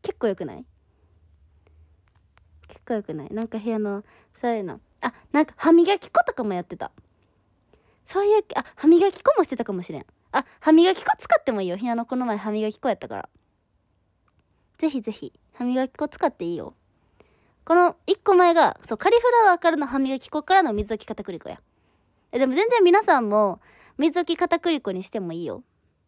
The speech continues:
てか別に部屋のレノア使ってるわけじゃないんやけどな。気まず。あ、ごめんなさい。レノア、レノアの方、ごめんなさい。うん。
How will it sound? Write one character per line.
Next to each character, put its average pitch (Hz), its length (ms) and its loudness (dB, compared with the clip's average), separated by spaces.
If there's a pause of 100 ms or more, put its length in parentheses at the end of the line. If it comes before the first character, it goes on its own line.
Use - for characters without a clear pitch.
(160)
て - 60 -20
か 214 80 -8
別 233 180 -8
に 254 100 -6
部 277 60 -6
屋 269 80 -2
の 247 140 -2
レ 208 140 0
ノ 415 120 4
ア - 80 0
使 - 160 -8
っ 254 60 -4
て 277 100 -8
る 262 80 -2
わ 269 80 -2
け 214 80 -8
じ - 80 -12
ゃ 143 40 -10
な 143 60 -12
い 180 40 -10
ん 208 60 -8
や 180 60 -12
け 135 80 -12
ど 95 80 -16
な。 - 120 -16
気 - 160 -14
ま 202 100 -8
ず。 196 160 -14 (380)
あ、 208 180 -8
ご 202 80 -12
め 202 80 -8
ん 208 40 -8
な 226 100 -10
さ - 120 -12
い。 - 100 -14
レ 190 120 -10
ノ 202 180 -8
ア、 - 140 -16
レ 202 140 -8
ノ 208 120 -6
ア 185 60 -8
の 170 120 -12
方、 - 400 -18
ご 190 100 -12
め 185 80 -8
ん 180 40 -8
な 185 80 -10
さ 175 140 -12
い。 - 60 -16 (880)
う 220 60 -6
ん。 175 180 -8